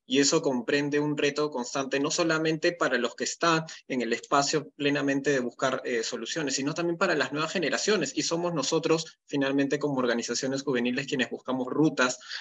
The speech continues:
para poder tener que esta brecha no se siga extendiendo. Creo que uno de los compromisos, eh, que está basado en poder tener la ruta para el trabajo y la incidencia sobre estos componentes en las nuevas eras, en donde la tecnología avanza,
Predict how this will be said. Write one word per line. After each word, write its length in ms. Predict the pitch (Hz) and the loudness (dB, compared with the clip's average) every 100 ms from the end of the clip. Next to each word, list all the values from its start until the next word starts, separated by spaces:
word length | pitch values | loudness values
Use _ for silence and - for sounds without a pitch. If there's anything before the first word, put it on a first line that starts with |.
| - | -6
para 260 | - 113 110 | 2 2 4
poder 320 | 117 120 127 | 4 4 4
tener 340 | 143 131 127 - - _ | 2 2 0 -2 -12 _
que 120 | 127 | 0
esta 180 | 127 147 | 2 4
brecha 320 | 147 147 151 | 4 4 2
no 160 | 135 147 | 0 0
se 160 | 147 | 0
siga 180 | - 127 | 0 0
extendiendo. 720 | 123 - 107 107 113 - - - - - - _ | 0 -2 -6 0 0 0 -8 -16 -18 -16 -16 _
Creo 200 | 160 165 | 6 8
que 80 | 165 | 8
uno 140 | 165 | 6
de 60 | 170 | 6
los 120 | 160 | 4
compromisos, 840 | 156 123 123 135 139 156 151 - | 0 0 0 0 2 2 0 0
eh, 340 | 147 127 117 110 | -2 -2 -2 -4
que 80 | 127 | -4
está 200 | - 151 | -2 2
basado 400 | 147 - 160 151 147 | 2 2 4 4 4
en 160 | 139 | 2
poder 320 | 120 120 131 | 0 2 2
tener 260 | 131 131 131 | 0 -4 -2
la 140 | 127 | 0
ruta 580 | 117 135 226 - - - - _ _ _ _ _ | 2 6 6 4 -2 -6 -10 _ _ _ _ _
para 160 | 123 113 | -4 -4
el 60 | |
trabajo 540 | 117 120 139 147 - 143 | 0 4 6 6 4 0
y 40 | |
la 100 | 123 | 0
incidencia 720 | 123 - 123 131 139 160 139 139 | -2 -2 0 0 0 0 -2 -2
sobre 320 | - 123 117 | -6 -2 -2
estos 180 | 127 147 | -2 -4
componentes 640 | - 127 123 127 127 135 143 | -4 -4 -2 -2 0 -2 -2
en 120 | 113 | -4
las 100 | 113 | -2
nuevas 340 | 139 139 - | -2 0 2
eras, 440 | 143 127 127 127 123 | 2 2 2 -2 -4
en 80 | |
donde 180 | 117 113 | -4 -2
la 120 | 117 | -2
tecnología 560 | 123 120 117 117 - 165 | 0 -2 -2 -2 0 4
avanza, 500 | 170 175 147 131 131 | 6 4 2 -2 -4